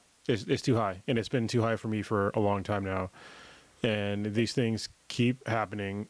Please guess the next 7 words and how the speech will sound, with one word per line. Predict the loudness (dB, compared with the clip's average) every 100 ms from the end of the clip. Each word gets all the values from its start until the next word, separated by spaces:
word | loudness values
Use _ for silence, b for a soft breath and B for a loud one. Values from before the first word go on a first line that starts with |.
| _
and, | 0 2 2 0 0 2
you | 2
know, | 2 2
certain | 2 2 2
folks, | 2 2 2 -2 -6 -8 -4
a | -2
certain | 2 2 4 2 0